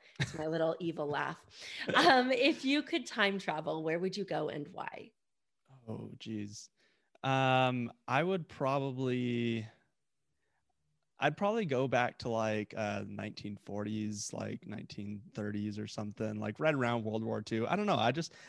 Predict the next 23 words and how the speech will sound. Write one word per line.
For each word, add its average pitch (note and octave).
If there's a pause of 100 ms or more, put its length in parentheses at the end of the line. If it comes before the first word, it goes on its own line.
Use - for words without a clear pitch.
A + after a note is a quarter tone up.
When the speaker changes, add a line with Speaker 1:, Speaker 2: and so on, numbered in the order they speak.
Speaker 2:
I -
think -
that -
whole D#3+
age G#2+
is A2+
just G#2+
super A2+
fascinating. A2
And G#2 (260)
I C3+
always F3+
love E3
movies A2
that A2+
are, G#2+
uh, G2+
around G#2+
that, G#2
that A2
era. G2+ (360)
Um, G2+
like, G#2